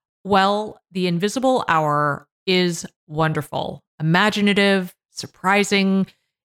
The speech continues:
It was also fun to envision the story playing out across Massachusetts. I highly recommend. I was so captivated by this book, I just gobbled it up.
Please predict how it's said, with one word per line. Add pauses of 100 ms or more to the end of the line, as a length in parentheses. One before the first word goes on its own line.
It
was
also
fun
to
envision
the
story
playing
out
across
Massachusetts. (120)
I
highly
recommend. (480)
I
was
so
captivated
by
this
book, (180)
I
just
gobbled
it
up.